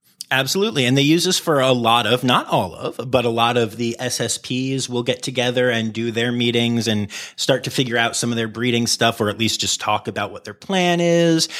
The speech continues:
And the safe programs, which are Saving Animals from Extinction, which is the big conservation arm of the A Z A right now. I mean, let's be honest, zoos are as well, and aquariums, obviously, but that is their specific, um,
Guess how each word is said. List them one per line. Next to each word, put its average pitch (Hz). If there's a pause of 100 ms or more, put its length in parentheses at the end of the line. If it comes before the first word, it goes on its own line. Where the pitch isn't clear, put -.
(240)
And 127
the 101
safe -
programs, 151
which 117
are 117
Saving 117
Animals 110
from 104
Extinction, 139
which 104
is 104
the 101
big 113
conservation 107
arm 101
of 98
the 101
A 107
Z 101
A 98
right 98
now. 101 (300)
I 107
mean, 104
let's 110
be 104
honest, 90 (360)
zoos 104
are 95
as 90
well, 175
and 110
aquariums, 151
obviously, 113
but 101
that 107
is 104
their 101
specific, 98
um, 90